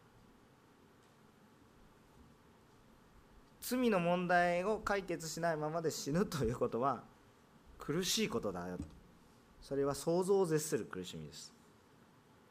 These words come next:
で、その現実を皆さんちゃんと見てくださいねっていう話を今してるわけ。じゃあそう考えると、ちょっと死の絶望感に満たされるわけで、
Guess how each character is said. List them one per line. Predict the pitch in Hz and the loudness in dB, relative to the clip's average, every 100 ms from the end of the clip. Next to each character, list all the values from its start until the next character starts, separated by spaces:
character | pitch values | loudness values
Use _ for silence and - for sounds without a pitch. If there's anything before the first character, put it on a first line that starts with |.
| - - - - - - - - - - - - - - - - - | -20 -20 -20 -20 -20 -20 -20 -20 -20 -20 -20 -20 -20 -20 -20 -20 -12
で、 | |
そ | - | 0
の | 190 | 2
現 | 214 175 254 | 4 6 6
実 | 240 233 254 | 4 2 4
を | 220 | 4
皆 | 147 160 | 4 2
さ | 127 | 0
ん | |
ち | 110 | 0
ゃ | 131 | -2
ん | |
と | 131 | -2
見 | 139 | 0
て | 117 | -2
く | |
だ | 95 95 | -2 -6
さ | 95 | -6
い | 90 | -6
ね | 147 | -4
っ | 180 | -6
て | 185 85 | -6 -10
い | |
う | |
話 | 87 85 78 71 | -8 -12 -12 -14
を | |
今 | 76 73 | -14 -14
し | - | -16
て | |
る | - | -18
わ | - - - - - - - - - | -20 -20 -20 -20 -20 -20 -20 -20 -20
け。 | - - - - - - - - - - - - - | -20 -20 -20 -20 -20 -20 -20 -20 -20 -20 -20 -14 0
じ | |
ゃ | 175 | 4
あ | |
そ | - | 4
う | 294 | 6
考 | 320 320 320 | 6 8 6
え | |
る | 240 | 6
と、 | 208 214 101 - - - - - - - - - - - - - - - - - 104 95 117 110 | 6 6 4 -2 -18 -20 -20 -20 -20 -20 -20 -20 -20 -20 -20 -20 -20 -20 -20 -18 -18 -14 -12 -4
ち | - | -2
ょ | |
っ | |
と | - 139 | 4 4
死 | - - 262 | 2 2 6
の | 220 127 | 4 4
絶 | 156 156 233 | -2 2 4
望 | 269 | 4
感 | 175 135 120 | 4 2 0
に | 113 | 0
満 | 127 | 2
た | 139 | 2
さ | 143 | 2
れ | 123 | 0
る | 92 | 0
わ | 85 | -2
け | |
で、 | 80 | -6